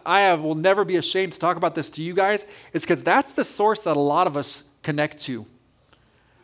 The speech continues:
That's the thing that we abide in more than anything else, and we focus on so much. And the fruit that stems from that is usually selfishness, worry, lack. 'Cause we never have enough, or we have too,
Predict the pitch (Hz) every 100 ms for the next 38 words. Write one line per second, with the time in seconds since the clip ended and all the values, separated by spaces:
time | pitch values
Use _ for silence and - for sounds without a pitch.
0 | _ _ _ _ - 208 - 196 226 208
1 | 180 214 175 170 190 190 170 165 175 160
2 | 160 180 - 147 160 165 143 151 - 170
3 | 170 151 143 131 - 143 147 143 - -
4 | - _ _ _ _ _ _ _ 180 185
5 | 175 - 240 302 302 214 208 - 220 233
6 | 240 254 247 254 294 - _ _ _ _
7 | - 160 208 208 196 143 - - 143 170
8 | 202 180 190 202 202 - 127 127 165 185
9 | 196 202 202 156 127 139 170 208 - -
10 | - _ _ _ _ _ _ _ _ _
11 | _ _ _ _ _ _ _ _ _ _
12 | _ _ _ _ _ _ - 139 147 190
13 | 190 147 185 175 165 196 208 170 160 156
14 | 202 202 - 196